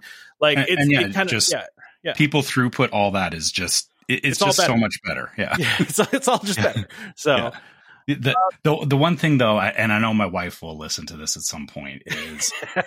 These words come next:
Speaker 2: I, unfortunately, like, like, for everybody, the, the Skyliner, like, my wife, my wife rides it,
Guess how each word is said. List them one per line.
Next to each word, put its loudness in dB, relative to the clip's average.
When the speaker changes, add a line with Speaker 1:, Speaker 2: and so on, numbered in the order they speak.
Speaker 2:
I, 0
unfortunately, 2
like, 0
like, 0
for -4
everybody, 2
the, -6
the -6
Skyliner, 2
like, -2
my 4
wife, 0
my 2
wife 0
rides 0
it, -2